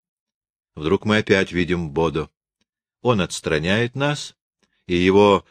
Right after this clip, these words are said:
двенадцать товарищей — проходят вперед. На улице они останавливаются. «Что вам угодно, эй вы, сопляки?» Хранители Отечества таращат на нас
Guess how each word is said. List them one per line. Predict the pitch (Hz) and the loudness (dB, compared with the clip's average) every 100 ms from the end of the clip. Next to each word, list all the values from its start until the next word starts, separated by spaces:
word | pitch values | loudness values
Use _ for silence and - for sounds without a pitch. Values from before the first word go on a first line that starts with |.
| _ - | _ -6
двенадцать | 78 98 92 - 82 - | 0 2 0 -2 -10 -6
товарищей — | 87 80 95 123 - 151 156 _ _ - | -2 2 2 -2 -4 -8 -8 _ _ -4
проходят | 76 - 95 104 - | -4 -2 -2 -2 -8
вперед. | - 82 69 62 - _ _ _ _ _ _ | -6 -4 -4 -8 -20 _ _ _ _ _ _
На | 82 87 | 0 4
улице | 120 165 - - 170 170 _ _ - | 8 6 4 0 -2 -2 _ _ -4
они | 82 87 | -2 0
останавливаются. | 110 104 - 92 78 67 67 65 - - - _ _ _ _ _ _ _ _ _ _ _ _ _ _ | -2 -6 -6 -4 -4 -4 -8 -10 -14 -20 -20 _ _ _ _ _ _ _ _ _ _ _ _ _ _
«Что | - 147 | 2 6
вам | 165 175 | 6 4
угодно, | 165 160 120 | 6 6 6
эй | 120 151 | 6 6
вы, | 123 123 - _ _ | 6 4 4 _ _
сопляки?» | - 117 135 135 104 - _ _ _ _ _ _ _ _ _ | -4 2 2 4 2 0 _ _ _ _ _ _ _ _ _
Хранители | - 82 92 113 101 | -2 0 0 0 0
Отечества | 87 78 113 135 - - 135 139 - _ _ _ - | 2 2 0 -2 -4 -4 0 0 0 _ _ _ -2
таращат | 92 85 113 - 127 120 | 0 2 0 -2 -4 -4
на | 107 | -2
нас | 85 95 - - | -2 -2 -6 -12